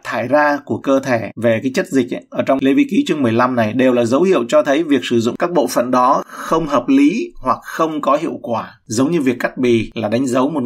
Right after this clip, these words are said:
con người biệt riêng ra cho Chúa qua dòng dõi Abraham. Ở trong thời kỳ ô uế, trong đó dịch tiết của cơ thể thải ra ngoài, đó là một dấu hiệu. Hoạt động tình dục không có ích lợi gì và không có khả năng tôn kính Đức Chúa Trời. Và vì vậy, Đức Chúa Trời cấm tiếp xúc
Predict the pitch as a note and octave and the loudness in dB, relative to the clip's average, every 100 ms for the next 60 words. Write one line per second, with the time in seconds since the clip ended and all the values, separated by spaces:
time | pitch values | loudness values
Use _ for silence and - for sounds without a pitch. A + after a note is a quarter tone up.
0 | A#2 - C3 C3 B2 A2+ G#2+ - - C3 | -4 -2 -2 0 0 0 -2 -10 -8 -4
1 | A#2+ C3 C#3+ C3+ C3 C#3 B2+ C3 C3 D3 | 0 2 2 2 -2 -2 -2 0 0 0
2 | - B2 G#2+ G#2 G2+ - A#2 A#2 G#2+ A2 | 0 0 0 -4 -6 -6 -6 -8 -8 -10
3 | - - D3 F3 E3+ C#3+ C#3+ C3 E3 D#3+ | -14 -4 -2 2 2 2 2 2 2 2
4 | D#3 D#3+ A3+ - _ - D3+ C#3 D3 E3 | 4 2 0 -6 _ -2 2 4 2 2
5 | C#3 - G3 A3 G#3 D3+ D3+ A#2 A#2 G#2 | -2 -2 -4 -2 -2 0 0 0 -2 -2
6 | G#2 C3 B2+ A#2 G#2 G2+ C3 B2+ G#2+ G2 | 0 0 2 0 -2 -6 -4 -2 -4 -6
7 | A2 C3 C3 C#3+ C#3+ D3+ C#3+ C#3+ C#3 C3+ | -8 -8 -4 -2 2 2 2 0 0 -2
8 | - D3+ D#3 F3 E3 C3 C3 A#2+ A2 A2 | -2 -4 0 0 0 -2 -2 -4 -4 -2
9 | C3 C3 E3+ D#3 F#3+ B2 G2+ C3+ C3+ D3 | -2 0 0 0 -2 -2 -2 -2 -2 0
10 | C#3 C3 C3 C#3+ F3 C3+ C#3 - G#2+ F#2+ | 0 0 -2 -2 -4 -6 -6 -4 -4 -6
11 | _ _ _ - C#3 C#3 C#3+ C#3 B2 F3 | _ _ _ -2 0 2 4 4 2 -2
12 | F3+ C#3 C3 C#3+ F3+ D4+ A#3+ - | 0 0 2 -2 -2 -4 -2 -4